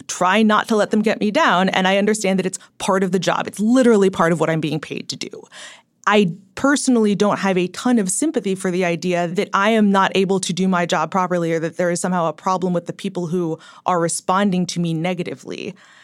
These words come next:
At the same time, though, I think it is worth kind of, uh,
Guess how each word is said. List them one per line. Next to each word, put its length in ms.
At 140
the 100
same 240
time, 440
though, 360
I 120
think 260
it 160
is 220
worth 580
kind 240
of, 200
uh, 100